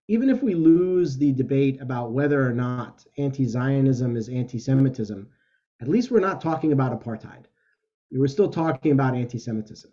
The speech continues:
And that's the strategy now. The strategy is not to talk about Israel's policies towards the Palestinians because there's no way to really defend that kind of treatment. There's no way to defend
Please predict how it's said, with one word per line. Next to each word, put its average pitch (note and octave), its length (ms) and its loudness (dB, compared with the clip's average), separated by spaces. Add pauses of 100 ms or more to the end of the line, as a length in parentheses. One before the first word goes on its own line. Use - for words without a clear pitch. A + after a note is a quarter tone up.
And D#3 100 -10
that's C4 200 -8
the B3 100 -8
strategy A3+ 540 -4
now. - 280 -10 (300)
The D#3 80 -2
strategy G#3 480 -2
is D#3+ 160 2
not C#3+ 400 -2
to G#3+ 80 -4
talk G3 360 -8
about D#3 260 -2
Israel's D3 320 0
policies D3 460 -2
towards C#3+ 280 0
the C3+ 80 -2
Palestinians D3 720 -2
because C3+ 380 -2 (400)
there's F3 160 -14
no A3 100 -2
way B3+ 160 0
to A#3 80 4
really G#3+ 280 4
defend D3+ 640 -2
that C3+ 200 -4
kind C#3+ 200 -2
of C3 120 -4
treatment. G#3+ 440 -6
There's A#2 160 -6
no D#3 120 4
way E3+ 180 4
to C#3+ 160 0
defend C#3+ 640 0